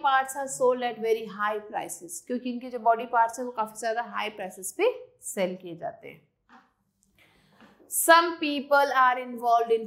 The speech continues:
poaching and the people who kill are called poachers। So कुछ लोग हैं जो पोचिंग में इन्वॉल्व हैं और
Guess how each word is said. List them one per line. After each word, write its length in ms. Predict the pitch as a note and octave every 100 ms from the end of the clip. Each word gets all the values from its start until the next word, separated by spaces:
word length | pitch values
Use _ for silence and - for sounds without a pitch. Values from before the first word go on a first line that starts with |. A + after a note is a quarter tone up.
| B3+
poaching 440 | C4 C4+ D#4 E4+ G4+ - - G#3+
and 160 | F#3+ G3
the 80 | -
people 360 | B3+ B3+ B3+ -
who 140 | A#3+ -
kill 180 | A3+ G#3+ -
are 100 | G#3 G#3 G3+
called 280 | F#3+ G3 -
poachers। 500 | C4+ - - - - _ _ _ _ _
So 100 | C#4+ C#4+
कुछ 240 | E4 D#4+
लोग 280 | D4+ C#4+ C#4
हैं 340 | C4 C4 C4+ C#4
जो 80 | C4+
पोचिंग 540 | C4+ B3+ B3+ C#4 E4 - - _ _ -
में 220 | A3+ B3
इन्वॉल्व 760 | B3 G3+ F#3+ G3 G#3+ B3+ B3 B3
हैं 360 | B3 C4 D4 - _ _
और 480 | A#3 A3+ B3 F4